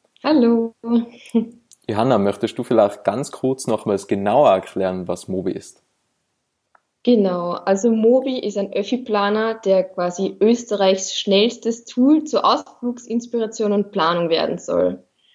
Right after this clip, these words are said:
Speaker 1: Also wir haben jetzt quasi ein Jahr lang entwickelt und getestet und sind jetzt gerade dabei,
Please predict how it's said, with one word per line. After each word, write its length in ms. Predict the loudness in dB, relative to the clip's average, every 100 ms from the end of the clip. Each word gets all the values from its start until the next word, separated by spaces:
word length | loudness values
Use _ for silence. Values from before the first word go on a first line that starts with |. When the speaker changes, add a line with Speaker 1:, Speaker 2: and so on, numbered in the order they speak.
| _ -4
Speaker 1:
Also 240 | -2 2
wir 120 | 0
haben 180 | 2 2
jetzt 220 | 0 -2
quasi 440 | -2 -2 -2 -4 -2
ein 340 | 0 0 2
Jahr 160 | 2 2
lang 220 | 0 0
entwickelt 600 | -4 -4 -4 2 0 0
und 160 | -6
getestet 760 | -8 -4 -4 -4 -2 0 0 -2
und 240 | -2 -2
sind 280 | 0 -2 -2
jetzt 180 | -6 -6
gerade 280 | -2 0 2
dabei, 540 | 2 2 4 2 0